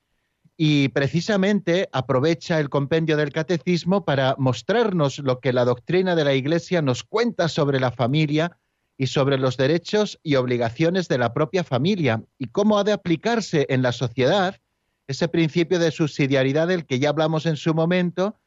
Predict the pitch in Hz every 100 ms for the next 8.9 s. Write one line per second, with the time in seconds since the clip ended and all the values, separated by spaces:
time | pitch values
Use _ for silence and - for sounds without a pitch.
0 | _ _ _ _ - 131 127 127 170 180
1 | 170 165 165 170 170 151 - 147 220 -
2 | 139 120 - 123 120 147 151 - 147 147
3 | 147 147 139 139 143 131 127 - 123 135
4 | 127 160 165 160 - - - 139 127 190
5 | 226 156 110 - 123 123 139 143 170 196
6 | 175 180 175 233 190 156 143 131 143 170
7 | 226 190 208 240 _ _ _ - _ 143
8 | 139 - 139 139 143 165 175 185